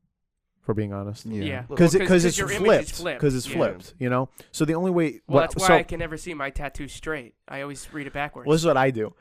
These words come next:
Speaker 1: In my bathroom, I have a mirror.
Speaker 3: Oh, and you, yeah.
Speaker 1: And I take a mini mirror, and then I turn,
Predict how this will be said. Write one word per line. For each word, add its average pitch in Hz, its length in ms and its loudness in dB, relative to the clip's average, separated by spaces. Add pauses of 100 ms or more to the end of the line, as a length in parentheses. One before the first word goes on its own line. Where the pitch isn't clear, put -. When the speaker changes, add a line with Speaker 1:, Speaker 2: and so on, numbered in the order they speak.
(140)
Speaker 1:
In 143 140 -2
my 156 100 4
bathroom, 139 460 2
I 110 60 -4
have 117 200 -4 (140)
a 135 80 0
mirror. 113 400 -4
Speaker 3:
Oh, 170 180 0
and 175 100 -8
you, 165 120 -12 (100)
yeah. 151 220 -12
Speaker 1:
And 151 100 0
I 143 80 2
take 156 460 -8
a 123 100 -2
mini 131 340 -4
mirror, 104 460 -4 (320)
and 127 120 -2
then 131 100 2
I 123 40 -2
turn, 135 640 -12